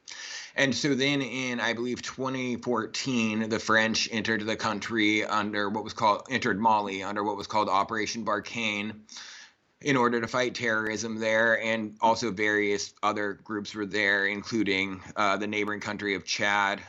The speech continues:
what doesn't technically neighbor Mali. Anyway, Chad had its own intervention, and ecowas, which will come up later, also deployed troops there. So there was this large war against terrorists in Mali, and it initially went well, as these things do, and then it, it went very poorly.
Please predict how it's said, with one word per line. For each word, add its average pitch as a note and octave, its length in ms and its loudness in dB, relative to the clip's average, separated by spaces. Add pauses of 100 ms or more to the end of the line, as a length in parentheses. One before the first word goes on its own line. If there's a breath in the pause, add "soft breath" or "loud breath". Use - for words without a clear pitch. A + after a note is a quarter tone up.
(160)
what - 300 -14
doesn't G#2+ 240 -8
technically G2 360 -10
neighbor F#2+ 240 -4
Mali. G2 360 0
Anyway, G#2+ 260 2
Chad G#2+ 340 2
had A2 120 -6
its G#2+ 160 -10
own G#2 160 -8
intervention, G#2 640 -6
and G2+ 220 -2
ecowas, G#2 680 2
which G#2 160 -10
will G2 80 -6
come G#2 160 -4
up F#2+ 160 0
later, G#2 380 2
also G#2 280 4
deployed G#2 480 -2
troops A2 360 -2
there. G2+ 340 2 (680 loud breath)
So - 120 -2
there C3+ 140 6
was A#2+ 100 2
this A#2+ 180 -2
large C#3 360 2
war A2+ 320 0
against G#2+ 360 -4
terrorists G#2+ 640 0
in G#2+ 180 -4
Mali, G#2 500 2
and G#2+ 140 0
it G#2+ 120 4
initially G#2+ 500 0
went G#2 320 -4
well, G2+ 560 2
as G#2 140 -6
these G2+ 260 -4
things G2+ 340 -6
do, G#2 460 4
and G2+ 160 -2
then G2+ 80 -2
it, G2+ 140 -4
it G#2 100 2
went G2+ 280 -2
very G2+ 360 4
poorly. F#2+ 720 2